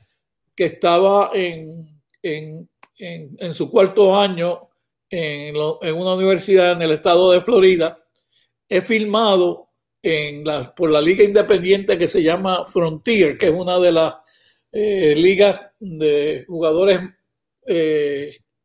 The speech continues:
agentes libres del béisbol organizado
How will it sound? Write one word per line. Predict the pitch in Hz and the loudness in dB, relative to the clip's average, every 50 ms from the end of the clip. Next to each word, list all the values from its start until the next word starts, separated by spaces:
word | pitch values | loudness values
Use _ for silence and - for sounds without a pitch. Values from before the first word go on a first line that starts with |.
| _ _ | _ _
agentes | - 185 151 180 208 214 - 220 190 190 | -8 -4 -2 -2 -2 2 2 2 4 4
libres | 208 226 220 196 180 180 170 160 165 | 4 6 6 6 6 6 4 4 2
del | 165 165 160 147 147 | 2 2 2 2 2
béisbol | 190 190 185 196 202 196 | 0 2 2 4 4 4
organizado | 196 202 202 190 196 - - 202 190 202 208 196 - | 4 2 0 -2 -2 0 2 4 4 4 4 2 -2